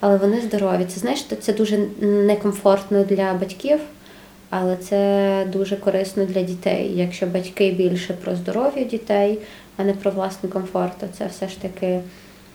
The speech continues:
через такий шлях, що дитина відрізняється від мене, і вона може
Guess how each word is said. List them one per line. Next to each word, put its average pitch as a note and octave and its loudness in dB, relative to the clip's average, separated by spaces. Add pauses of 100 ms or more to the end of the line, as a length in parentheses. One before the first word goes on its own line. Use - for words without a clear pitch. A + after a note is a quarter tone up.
(220)
через F3+ -6
такий F#3+ -4
шлях, G3 -4
що - -2
дитина F#3 -2
відрізняється F#3 -2
від F3+ 0
мене, G#3 0
і G#3+ 0
вона F#3 -2
може F3 0